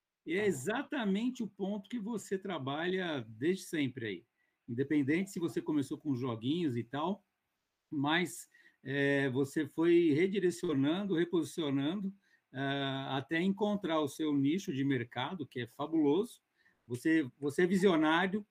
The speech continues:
Speaker 1: até agora você contou pra gente aqui, de forma bem, extremamente reduzida, é, é, como, como tudo começou e onde você tá hoje.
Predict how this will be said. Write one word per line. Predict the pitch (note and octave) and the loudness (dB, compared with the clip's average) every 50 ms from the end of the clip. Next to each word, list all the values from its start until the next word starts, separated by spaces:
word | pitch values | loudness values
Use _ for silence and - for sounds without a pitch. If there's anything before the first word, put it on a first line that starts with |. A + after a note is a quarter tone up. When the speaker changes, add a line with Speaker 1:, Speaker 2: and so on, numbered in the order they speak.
| _ _ _ _ _ - | _ _ _ _ _ -8
Speaker 1:
até | - B2+ - - E3+ | -8 -4 -2 0 0
agora | E3 C#3+ C#3+ D#3+ F3 F#3+ G3 | 0 2 2 2 2 2 2
você | G3 - F#3+ | 2 0 0
contou | F#3 G3 F3 D#3+ D3 C3+ - D#3 D#3 E3+ | 0 2 2 2 2 0 0 0 0 0
pra | - E3 D#3 C#3 | -2 -2 -2 0
gente | A#2 B2+ D3+ F3 D#3+ - D3+ | 0 0 0 0 0 -2 -4
aqui, | C3 - - - D3 F3 - | -4 -4 -2 -2 0 0 0
de | D3 B2 | 0 -2
forma | G2+ C#3 C#3+ C#3 C3 | -2 0 0 0 -2
bem, | A#2 A#2 C#3 F3 G#3+ A#3 G#3 B2+ - - | -2 -2 -2 0 0 0 0 -2 -4 -14
extremamente | - - - E3+ F#3+ G#3 F#3+ D#3+ E3+ F3+ - C#3+ | -16 -6 -2 0 0 2 2 0 -2 -2 -2 -2
reduzida, | D#3 E3 C#3+ C3+ B2 G#2+ G2 A#2 D3+ G3+ F#3+ C3 G#2+ G2 _ _ _ _ _ _ _ _ _ _ _ - | -2 -2 0 0 -2 -2 0 -2 -2 -2 -2 -4 -6 -6 _ _ _ _ _ _ _ _ _ _ _ -6
é, | A#2 B2+ C3 C3 C3+ C#3 C#3+ C#3 C3+ C3+ C3+ C3 C3 C3 B2+ | -2 0 0 0 0 -2 -2 -4 -4 -2 -2 -2 -2 -2 -4
é, | A#2 - | -6 -4
como, | - D#3+ E3 F#3 F3 - | -2 -2 0 0 -2 -4
como | _ - E3+ E3+ D#3 | _ -6 -4 -4 -2
tudo | C#3+ G3 F#3+ G#3 | -2 -4 -4 -2
começou | - G3 E3 D#3+ D3 C3+ B2+ - - E3 F3+ | -2 -2 0 2 2 0 0 -2 -4 -2 0
e | F3 F3 | 0 0
onde | F3+ F3+ F3+ | -2 -2 -6
você | E3 E3+ E3 - - D3+ | -6 -6 -8 -8 -10 -12
tá | - - E3+ F3 | -8 -8 -6 -2
hoje. | E3+ D3 D3+ F3 F#3 D3 A2+ | -2 0 0 0 -2 -4 -6